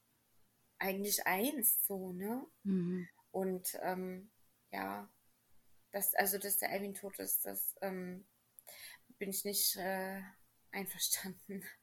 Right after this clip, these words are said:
Speaker 2: Ja.
Speaker 1: Das war wirklich, wirklich richtig schwer. Ich konnte, als er gestorben ist, ich konnte ein Jahr lang nicht mehr mit Leuten reden.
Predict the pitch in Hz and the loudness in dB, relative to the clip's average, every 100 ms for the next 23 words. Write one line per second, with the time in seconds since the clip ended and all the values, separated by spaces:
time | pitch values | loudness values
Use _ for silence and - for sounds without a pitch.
0 | - - 247 220 196 190 202 196 240 220 | -6 4 6 8 8 10 10 8 4 2
1 | - - 214 214 202 - 226 220 - 208 | 2 2 2 2 0 2 2 4 8 10
2 | 220 233 - 208 196 - - - - - | 10 8 4 2 0 -6 -10 -14 -16 -8
3 | - 202 202 208 - 208 214 - 202 190 | 2 4 4 4 4 4 4 2 6 12
4 | - 220 220 202 202 208 208 220 208 196 | 12 12 8 10 8 6 2 2 2 2
5 | 190 196 185 180 180 180 | 0 0 -4 -4 -4 -6